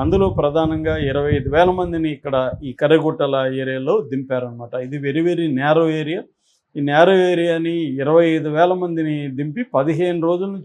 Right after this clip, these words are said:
కూంబింగ్ జరుగుతుంది. యాక్చువల్గా వన్ వీక్ ముందు కూడా ముప్పై మంది చనిపోయారని పుకార్లు వచ్చాయి. ఇప్పుడైతే అఫీషియల్‌గా రిలీజ్ చేశారు, ఇరవై రెండు మంది మావోయిస్టులు చనిపోయారని. దీంట్లో ఎవరు పెద్దోళ్ళు ఉన్నారనేది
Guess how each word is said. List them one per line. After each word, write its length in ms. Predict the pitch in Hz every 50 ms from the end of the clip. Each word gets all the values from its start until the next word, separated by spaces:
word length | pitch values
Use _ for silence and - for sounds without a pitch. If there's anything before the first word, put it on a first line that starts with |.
| - -
కూంబింగ్ 340 | 165 156 160 156 151 156 147
జరుగుతుంది. 520 | 151 143 151 143 - 165 160 170 175 170
యాక్చువల్గా 600 | 151 131 135 131 - 170 160 156 156 160 160 156 - _ - _ _ _ - - - -
వన్ 280 | 135 120 123 139 160 170
వీక్ 220 | 180 202 190 -
ముందు 280 | 156 151 151 180 180 190
కూడా 240 | 185 202 196 175
ముప్పై 300 | 170 156 147 143 - 165
మంది 260 | 156 160 160 160 147 151
చనిపోయారని 640 | 151 151 139 147 147 147 143 143 139 139 139 131
పుకార్లు 380 | 117 131 - 139 143 139 139 139
వచ్చాయి. 260 | - - - 214 214
ఇప్పుడైతే 440 | 175 - - 156 156 170 165 160 175
అఫీషియల్‌గా 520 | 156 131 - - - 165 156 156 151 156 143
రిలీజ్ 340 | 135 131 135 143 139 127 131
చేశారు, 300 | 139 135 - 151 143 165
ఇరవై 320 | 233 233 165 135 139 143
రెండు 220 | 143 139 139 135 139
మంది 240 | 135 139 143 147 156
మావోయిస్టులు 720 | 151 135 127 131 135 131 127 - - 139 123 - - 123
చనిపోయారని. 480 | 127 127 135 143 135 135 135 143 202 269 - _ _ _ _ _ _ _ _ _ _ -
దీంట్లో 460 | 143 131 190 240 220 214 226 220 196
ఎవరు 300 | 175 143 151 180 233 254
పెద్దోళ్ళు 480 | 240 202 185 165 156 160 180 170 170 165
ఉన్నారనేది 720 | 160 156 156 151 147 147 151 165 190 185 170 139 143